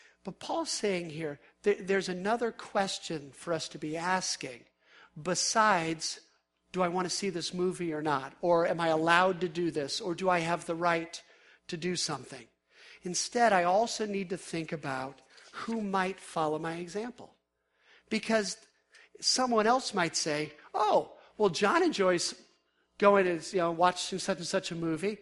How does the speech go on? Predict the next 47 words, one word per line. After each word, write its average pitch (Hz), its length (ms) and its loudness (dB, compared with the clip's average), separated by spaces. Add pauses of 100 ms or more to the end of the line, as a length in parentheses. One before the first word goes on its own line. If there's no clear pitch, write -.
(220)
It 196 80 0
had 269 160 6
an 180 80 0
R 170 240 6
rating 165 420 2
on 170 180 2
it, 226 140 0
so - 140 -4
it 202 40 0
must 233 200 2
be 208 100 2
okay 202 240 2
for 190 180 -4
me 247 300 -4
to 233 80 -4
go 170 220 2
watch 160 320 0
movies 170 360 -4
like 156 200 -4
that 156 240 -6
too." 175 400 -6 (840)
And 185 140 0
if 175 60 -4
that 247 180 6
guy 208 160 6
goes 185 320 0
and 175 80 -4
watches 170 380 -2
a - 20 -4
movie 170 380 -2
and 160 80 -4
now 185 320 2 (200)
he's 185 160 -6
got 185 180 6
a 165 40 2
head 180 260 0
full 190 220 -2
of 170 100 -2
sex - 400 -4
and 170 120 -6
violence 175 580 2
and 160 160 -6 (320)
it's - 140 -8
leading 185 240 2
him 180 80 -2
into 165 160 -4
trouble, 190 500 -6